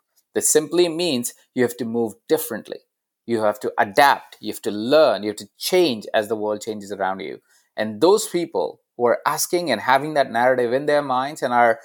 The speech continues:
and are maintaining that dialogue, those are the set of people that will come out on top. Those are going to be the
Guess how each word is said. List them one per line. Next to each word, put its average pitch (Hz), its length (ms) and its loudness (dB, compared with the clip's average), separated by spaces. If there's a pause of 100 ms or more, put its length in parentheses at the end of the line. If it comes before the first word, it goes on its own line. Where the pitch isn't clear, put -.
(180)
and 110 100 0
are 113 140 4 (120)
maintaining 139 560 -2
that 117 280 2
dialogue, 165 380 2 (580)
those 165 180 4
are 143 140 -2
the 135 140 -2
set 117 120 6
of - 180 -2
people 107 280 0
that 98 140 -4
will 101 180 -6
come 117 140 0
out 92 140 4
on 90 60 -10
top. - 280 -2 (320)
Those 170 180 4
are 143 160 6
going 127 140 -2
to 117 140 -14
be 120 40 -6
the 110 160 -4